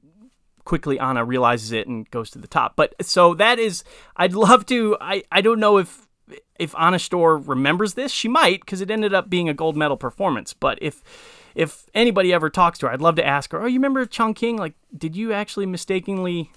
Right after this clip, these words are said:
think that the zone was the, was the top there?" Uh, but anyway, so she cruises to the top, gets the gold.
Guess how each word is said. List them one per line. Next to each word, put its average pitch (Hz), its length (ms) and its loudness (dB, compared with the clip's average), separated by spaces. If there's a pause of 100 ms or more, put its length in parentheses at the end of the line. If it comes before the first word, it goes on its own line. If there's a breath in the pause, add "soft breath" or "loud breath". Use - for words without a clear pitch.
(160)
think - 280 -6
that 160 120 -8
the 151 100 -6
zone 143 360 -2
was 135 180 -10
the, 127 240 -14 (420 soft breath)
was 117 140 -12
the 127 80 -6
top 180 320 2
there?" - 280 -12 (840)
Uh, 151 360 -6
but 180 180 4
anyway, 143 280 4
so 220 220 4
she 247 180 0
cruises 220 300 0
to 214 120 -2
the 180 80 -8
top, 147 360 -2
gets - 180 -8
the 147 80 -6
gold. 120 220 -4